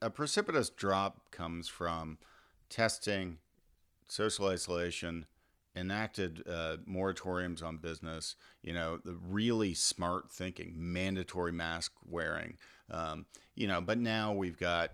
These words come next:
people crying tyranny of the fact that they have to wear a mask at Applebee's.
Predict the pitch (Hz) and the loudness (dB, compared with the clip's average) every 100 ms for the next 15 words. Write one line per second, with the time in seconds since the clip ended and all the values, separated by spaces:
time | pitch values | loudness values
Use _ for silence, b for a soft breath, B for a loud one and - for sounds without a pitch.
0 | - - 98 - 92 - 87 82 82 - | -6 -4 -4 -2 -2 -2 -2 -2 -4 -2
1 | - 104 98 95 87 85 82 80 80 90 | 0 0 0 0 0 -2 -4 -8 -4 0
2 | 85 - 82 87 87 87 - 85 85 80 | 0 -4 -6 -4 -2 -4 -4 -2 -2 -2
3 | 80 87 85 - 71 87 90 - - 62 | -6 -6 -6 -6 -6 -4 -6 -10 -12 -12
4 | - | -12